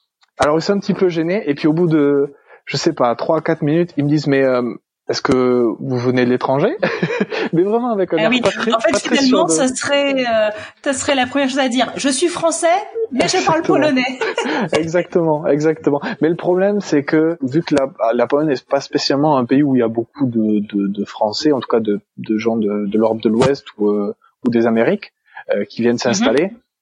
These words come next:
Speaker 1: le problème est que tout le monde demande, ah mais pourquoi tu vis ici ?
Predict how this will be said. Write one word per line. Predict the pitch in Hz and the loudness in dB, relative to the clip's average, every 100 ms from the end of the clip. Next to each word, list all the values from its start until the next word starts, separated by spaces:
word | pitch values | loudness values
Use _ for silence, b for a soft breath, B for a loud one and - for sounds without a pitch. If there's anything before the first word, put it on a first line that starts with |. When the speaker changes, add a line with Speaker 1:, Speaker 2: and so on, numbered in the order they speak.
| B - | B -2
Speaker 1:
le | 127 | -2
problème | - 147 160 | 0 0 0
est | 151 | 0
que | 139 | -2
tout | 139 151 | -2 0
le | |
monde | 156 175 | 2 2
demande, | 147 143 147 - | 2 2 0 0
ah | |
mais | 170 | -2
pourquoi | 135 - - | -4 -4 -2
tu | 131 | 0
vis | 123 | 0
ici ? | 117 - 156 160 175 185 | 0 0 0 2 2 4